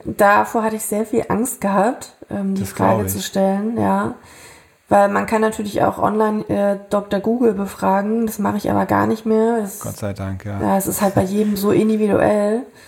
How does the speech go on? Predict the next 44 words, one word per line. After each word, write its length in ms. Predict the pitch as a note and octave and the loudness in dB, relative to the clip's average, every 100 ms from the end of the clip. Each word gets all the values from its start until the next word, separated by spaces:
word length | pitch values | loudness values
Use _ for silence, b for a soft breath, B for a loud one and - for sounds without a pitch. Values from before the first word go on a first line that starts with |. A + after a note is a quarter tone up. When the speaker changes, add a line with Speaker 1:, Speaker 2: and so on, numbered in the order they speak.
| B B B B B B B _ _ | B B B B B B B _ _
Speaker 1:
Genau, 220 | B3 A3+ | 4 4
ich 120 | G3+ | 4
hab 100 | A#3+ | 0
sie 120 | - - | 2 2
auch 100 | G#3+ | 2
gefragt, 480 | G3 - G#3 A#3+ - | -4 0 0 2 0
meine 200 | A#3+ - | 0 0
Ärztin, 440 | - - A#3+ A#3+ | 0 -2 -2 0
sie 100 | G#3+ | 0
hat 100 | - | 0
mir 100 | A#3+ | 0
auch 60 | G#3+ | 0
eine 120 | G#3+ | -2
Prognose 520 | - - G#3 G#3 G3+ | -6 -6 -2 -2 -2
gegeben. 680 | G3 G3 G3+ A#3 C4 D4 F4+ - _ - | -2 -2 2 2 4 4 2 -2 _ -12
Und 300 | - G#3 G3+ G#3 | -6 -4 -4 -2
dann 160 | G3+ | 0
haben 120 | G#3 G#3 | 0 0
wir 80 | |
gedacht, 300 | G3+ G3+ G3 | 0 0 -2
okay, 440 | - - A#3 A#3+ A#3+ - - _ _ _ _ _ _ - | -6 -2 0 2 0 -8 -20 _ _ _ _ _ _ -6
das 180 | G#3 G3+ | -4 -2
ist 120 | - | 0
eigentlich 320 | - G3+ - | 0 0 -2
okay, 260 | F#3+ - G3+ | -6 -4 0
damit 220 | G3 F#3 | 2 0
kann 160 | F#3+ F#3+ | -2 -4
ich 120 | F#3+ | -2
leben. 480 | F#3+ F#3 F#3 F#3 F#3+ - _ _ | 0 2 2 2 -2 -8 _ _
So. 100 | - | -2
Speaker 2:
Und 300 | F#3+ F#3 G#2 G2 | 2 2 2 0
was 140 | F#2 | -2
war 120 | G2 | -2
das 140 | A#2+ - | -2 -2
für 100 | B2+ | -2
eine 80 | |
Prognose? 540 | A#2+ A#2+ A#2+ A#2+ C3 D3+ | 0 -2 -2 -4 -4 0
Speaker 1:
Ähm, 200 | G#3 G#3 - | 2 4 2
ich 100 | G#3+ | 2
sag 160 | A3+ | 2
das 140 | C4+ B3+ | 2 2
mal 140 | A3+ | 2
lieber 220 | A3+ A3 | 4 2
nicht 440 | G#3+ G#3+ E4+ - | 2 2 0 -2